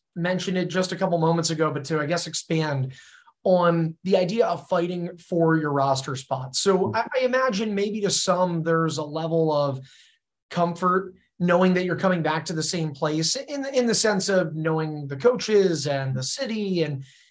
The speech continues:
Speaker 1: you know, but I don't, you don't strike me as somebody who, you know, there, there's comfort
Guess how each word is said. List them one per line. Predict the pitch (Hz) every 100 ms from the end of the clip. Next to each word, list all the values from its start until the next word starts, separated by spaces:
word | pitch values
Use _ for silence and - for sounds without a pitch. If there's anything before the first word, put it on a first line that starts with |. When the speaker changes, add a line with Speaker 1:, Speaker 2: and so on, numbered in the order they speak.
| _ -
Speaker 1:
you | 196
know, | 180
but | -
I | 208
don't, | 311 349 - _ _ _ _
you | 170 214
don't | 302 277
strike | - 220 196
me | 196 180
as | 160
somebody | 190 170 165
who, | 165 170 160 139 - _ _ _ -
you | 185
know, | 160
there, | 156
there's | 160 156 135
comfort | - 202 208 233 233